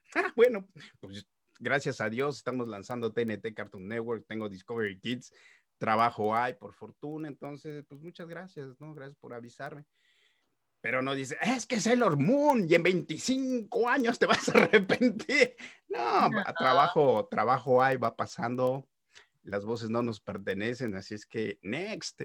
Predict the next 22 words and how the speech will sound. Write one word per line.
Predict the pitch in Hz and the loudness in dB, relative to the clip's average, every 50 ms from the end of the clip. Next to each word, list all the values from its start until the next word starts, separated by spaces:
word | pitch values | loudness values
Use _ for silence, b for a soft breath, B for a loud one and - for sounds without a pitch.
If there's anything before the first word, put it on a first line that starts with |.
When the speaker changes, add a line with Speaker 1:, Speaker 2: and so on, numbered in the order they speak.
| - | -10
Speaker 1:
el | - 104 98 95 | -10 -10 -10 -10
que | - - 95 | -12 -14 -12
sigue. | - - 110 117 110 107 104 98 - b b b b b _ - | -6 0 2 4 4 4 4 0 -4 b b b b b _ -8
Speaker 2:
Exacto. | 202 185 180 180 185 | -6 -6 -6 -6 -6
Speaker 1:
Y | 117 127 | -6 -6
así | 127 - 180 185 | -4 -2 -4 -4
fue | - - 185 196 | -2 -2 -2 -2
el | 190 185 | -2 -2
cambio | 180 175 185 180 180 165 | -2 0 2 2 2 2
de | 160 147 | 0 -2
voz | 151 165 196 196 185 175 | -2 -4 -10 -12 -12 -12
de, | 165 143 143 135 | -10 -10 -10 -10
de | 135 131 127 120 | -10 -10 -10 -8
Darien, | 123 139 151 160 151 143 135 | -8 -8 -8 -8 -8 -8 -8
de | 123 113 | -8 -10
Tuxedo | - 110 117 - - 139 143 135 127 | -10 -14 -14 -8 -6 -4 -2 -2 -2
Mask | 123 131 143 151 165 170 151 - - | -2 -4 -4 -4 -6 -10 -12 -10 -8
y | 117 113 110 | -8 -6 -6
de, | 107 107 107 107 107 - - | -6 -6 -6 -8 -10 -12 -12
de | 110 107 107 110 | -10 -8 -6 -6
Mojojojo | 107 104 104 - 120 120 - - 320 240 - 285 - | -6 -8 -10 -12 -12 -12 -8 -8 -8 -8 -8 -10 -10
por | - 147 127 117 | -10 -14 -14 -16